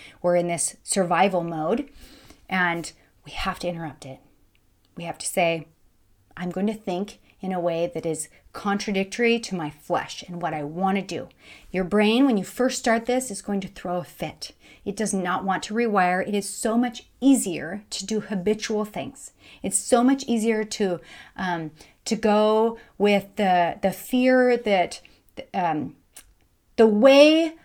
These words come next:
of operating that is supposedly protecting you.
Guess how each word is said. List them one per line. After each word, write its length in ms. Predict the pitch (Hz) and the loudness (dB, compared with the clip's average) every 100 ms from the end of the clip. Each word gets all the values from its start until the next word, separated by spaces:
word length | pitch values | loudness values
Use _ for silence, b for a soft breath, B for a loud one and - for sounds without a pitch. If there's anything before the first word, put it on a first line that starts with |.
| B - | B 0
of 220 | 240 208 - | 0 2 2
operating 840 | 214 208 196 185 175 175 190 202 B B | 2 4 0 2 0 0 -2 -4 B B
that 140 | 202 196 | 0 2
is 180 | 190 | 2
supposedly 680 | - - - 247 233 202 220 | -2 -2 2 2 2 0 0
protecting 600 | 214 196 - 175 - 147 | -2 -8 -6 -8 -6 -6
you. 240 | 120 90 | -6 -10